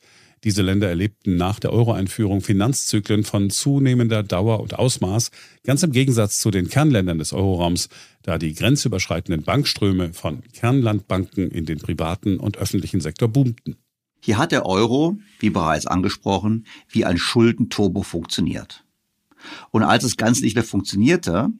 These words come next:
Speaker 2: als also die privaten Banken die Risiken nicht mehr tragen wollten, begann die Explosion der Tage zwei Forderungen. Also,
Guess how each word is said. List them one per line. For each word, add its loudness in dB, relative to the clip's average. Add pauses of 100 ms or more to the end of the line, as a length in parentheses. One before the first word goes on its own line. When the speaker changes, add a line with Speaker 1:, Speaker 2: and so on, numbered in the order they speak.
(340)
Speaker 2:
als -2
also -2
die -2
privaten 0
Banken 0 (380)
die 2
Risiken 0
nicht -6
mehr 0
tragen 0
wollten, 0 (320)
begann 2 (180)
die 0
Explosion 0
der -2
Tage -2
zwei 0
Forderungen. -8 (340)
Also, -2